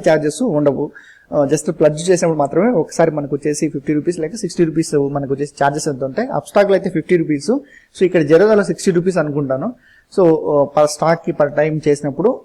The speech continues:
మనకి సిక్స్టీ రూపీస్ ఛార్జ్ చేస్తారు. So దానికి మించి ఎటువంటి ఛార్జెస్ ఉండవు. ఇంకొకటి ఇక్కడ వచ్చేసి వీళ్ళు క్లియర్గా చెప్తున్నారు. మనం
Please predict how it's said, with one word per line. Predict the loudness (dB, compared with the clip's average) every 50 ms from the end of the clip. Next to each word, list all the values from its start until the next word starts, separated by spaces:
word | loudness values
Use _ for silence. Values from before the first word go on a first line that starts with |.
| -10
మనకి | -8 -8 -6 -6 -6 -6 -6
సిక్స్టీ | -6 -8 -8 -6 -4
రూపీస్ | -4 -4 -4 -6 -4 -2
ఛార్జ్ | 0 -2 0 -2 -4
చేస్తారు. | -6 -4 -4 -4 -4 -4 -4 -8 _ _ _ _ -20 -20 _ _ _ 0
So | 2 2 2 0 -4 -2
దానికి | 0 2 2 4 2 2
మించి | 2 2 2 4 4
ఎటువంటి | 4 2 2 0 0 0 0
ఛార్జెస్ | 2 2 0 -2 -2
ఉండవు. | 0 0 2 2 2
ఇంకొకటి | 2 2 2 0 0 0 -2
ఇక్కడ | -2 0 0 0
వచ్చేసి | 0 0 -2 0 0
వీళ్ళు | 0 0 0
క్లియర్గా | -2 -6 -8 -12 -10 -2 0 2 2 2 2
చెప్తున్నారు. | 2 0 -2 -4 -4 -4 -4 -2 -2
మనం | -2 -2 -2 -2